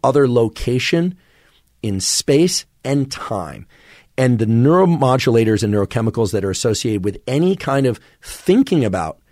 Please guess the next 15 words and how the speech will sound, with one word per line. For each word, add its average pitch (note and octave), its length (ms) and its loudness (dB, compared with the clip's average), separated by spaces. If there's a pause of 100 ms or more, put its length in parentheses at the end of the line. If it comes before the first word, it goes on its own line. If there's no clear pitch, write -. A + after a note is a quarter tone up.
(180)
anything F3+ 480 0
in A#2+ 80 -2
the A2+ 80 -6
extrapersonal A2+ 760 -4
space F#2 440 -6 (340)
are A2 80 -4
distinct - 420 -2
from C#3+ 140 0
the C3 60 0
neurochemicals A2+ 680 -4
and G#2 100 -6
neuromodulators F#2+ 800 -4 (120)
that G#2 120 -6
are G#2 40 -2
involved F#2+ 440 -2